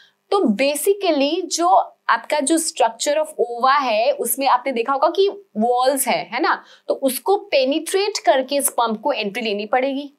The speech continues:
है ना, पूरा पेनिट्रेट करना पड़ेगा ना बेटा स्पर्म को ओवा के अंदर। तो जो ओवा की लेयर्स है, आउटर लेयर्स है, उन सबको इससे क्या करना पड़ेगा?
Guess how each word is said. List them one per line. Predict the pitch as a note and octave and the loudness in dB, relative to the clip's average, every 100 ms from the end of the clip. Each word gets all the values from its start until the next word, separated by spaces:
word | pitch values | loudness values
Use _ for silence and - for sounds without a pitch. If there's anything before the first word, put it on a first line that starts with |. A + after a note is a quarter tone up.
| _ _ _ - | _ _ _ -2
है | B3+ | 0
ना, | |
पूरा | G4 - F4 | 0 2 2
पेनिट्रेट | G#4+ C4+ B3 B3+ D#4+ F4+ | 2 -2 -4 -4 -2 -2
करना | - D4 B3 | 0 0 0
पड़ेगा | G3+ F3 | -2 -2
ना | G#3+ | 0
बेटा | B4+ C#5 | 2 2
स्पर्म | - - D4 D4+ | 0 0 0 0
को | C#4 D4 G#3 - _ _ _ _ _ _ _ _ - - | 0 0 0 -2 _ _ _ _ _ _ _ _ -12 2
ओवा | B3 C4 B3+ | 4 4 2
के | C4+ | -2
अंदर। | A#3+ A#3 A3+ D#3 - - _ _ - | -2 0 0 0 -4 -20 _ _ 0
तो | F4+ G#4 | 2 4
जो | F#4+ - - | 2 0 2
ओवा | C4 C4 C#4 D#4+ D#4 A3+ D#4 | 2 4 4 6 6 6 2
की | E4 E4 | 0 0
लेयर्स | C4+ A3 A#3+ D#4 F#4 G#3+ | 2 2 6 6 4 0
है, | F#3+ G3+ E3+ D#3+ G#3+ - | -4 -2 0 0 2 2
आउटर | A3 G#3 - A3 | 2 0 -2 -2
लेयर्स | A3 G3 G3+ G3+ | 0 2 2 2
है, | G#3+ | 0
उन | B3 C#4 | 2 -2
सबको | D4 C4 A#3+ - C#4 | 0 -2 -2 -2 -2
इससे | A#3 - | 0 -6
क्या | B3 A#3 | -2 -2
करना | A#3 A3 G#3 | 0 -2 -4
पड़ेगा? | G3+ G#3 G3+ G#3+ B3+ C#4 | -2 -2 0 2 2 2